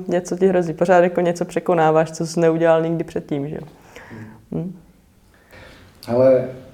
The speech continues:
Speaker 2: kdyby někdo chtěl vyrazit do světa podobným způsobem jako ty, tak co by měl udělat jako první krok?
Speaker 1: Jako první krok?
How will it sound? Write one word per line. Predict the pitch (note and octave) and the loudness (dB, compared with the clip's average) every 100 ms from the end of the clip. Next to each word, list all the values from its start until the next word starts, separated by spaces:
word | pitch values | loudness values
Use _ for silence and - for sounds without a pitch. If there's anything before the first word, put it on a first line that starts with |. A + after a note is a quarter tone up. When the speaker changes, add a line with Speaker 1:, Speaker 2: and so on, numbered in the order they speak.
| - - | -20 -6
Speaker 2:
kdyby | B2+ C3+ | 0 4
někdo | C#3 B2+ C#3 | 4 4 2
chtěl | C#3 - C3 B2+ C3 C3 - - - - _ - - | 0 4 8 8 6 2 -6 -14 -20 -20 _ -20 -12
vyrazit | - B2 B2+ C3+ | 0 6 6 6
do | B2 A#2+ | 4 2
světa | - B2+ B2+ | 2 2 2
podobným | B2 B2 B2+ | 4 4 2
způsobem | B2 - - B2+ B2 | 0 -4 -4 -2 -2
jako | A#2 - | -4 -4
ty, | A#2+ A#2 A2+ - - - - - - - _ | -4 -4 -6 -14 -20 -20 -20 -20 -20 -20 _
tak | - A2+ - - | -4 -4 -4 -10
co | A#2 | -6
by | A#2+ | 0
měl | C3 B2+ | 4 4
udělat | B2 B2 | 4 4
jako | B2 B2 | 2 0
první | C3 B2+ C3 - | -2 0 -2 2
krok? | C3+ - - - - - - - _ _ _ _ - | 2 2 -2 -14 -20 -20 -20 -20 _ _ _ _ -10
Speaker 1:
Jako | E3 E3+ | -2 2
první | E3+ F3 F3 E3+ | 4 4 0 4
krok? | D#3+ F3+ - | 6 6 2